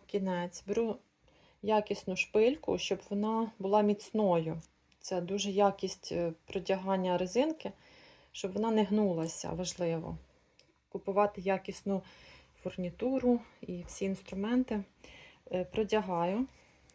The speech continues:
Резиночка з-, отак згинається. І щоб кінчик наш не згубився, слідкуємо.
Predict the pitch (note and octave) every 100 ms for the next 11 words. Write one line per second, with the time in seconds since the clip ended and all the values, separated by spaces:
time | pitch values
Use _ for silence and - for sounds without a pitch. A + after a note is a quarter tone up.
0 | _ - _ _ _ _ _ _ _ _
1 | _ _ G3 F#3 G3+ F#3+ - - F3+ F3+
2 | _ _ _ _ _ _ _ _ _ _
3 | _ - - F#3 - F3+ F3 F#3+ F#3 F3+
4 | F3+ F#3 - C4 D#4 _ _ _ _ _
5 | - - A#3+ D#4+ D#4 _ _ _ _ _
6 | _ _ _ _ - _ - G3+ - A3
7 | G#3 G3+ - F3+ - G3 F#3 F3 E3 F3+
8 | F3 - - B3+ - B3 A#3+ - B3 B3